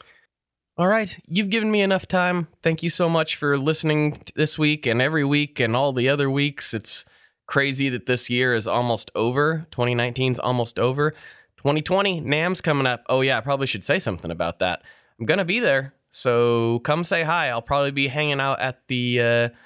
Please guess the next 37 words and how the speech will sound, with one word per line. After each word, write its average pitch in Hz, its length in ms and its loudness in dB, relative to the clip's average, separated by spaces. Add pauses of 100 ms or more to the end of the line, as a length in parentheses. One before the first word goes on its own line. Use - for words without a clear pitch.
(280)
Stringjoy 165 540 0
booth 165 240 -2
a 165 40 4
lot 156 300 0
with 147 120 -10
my 120 240 0
buddy 127 340 -2
Scott 175 400 -2
over 170 220 -2
there. 180 340 0
We've 131 180 -6
got 120 320 0
some 110 220 -4
things 147 340 0
cooking. 156 540 0
Hopefully 151 500 -2
we 160 140 0
can 196 200 -8
show 190 220 0
you. 214 360 -2
I 202 160 2
hope. 302 340 -2
Ah, 247 460 0
I've 247 100 -2
been 240 120 -2
saying 233 280 -4
that 214 180 -6
for 170 120 -4
a 202 60 0
long 208 220 2
time. 214 480 -2
I - 60 -6
hope 175 220 -2
it's - 160 -8
real 185 160 2
this 160 180 -4
time. 147 320 0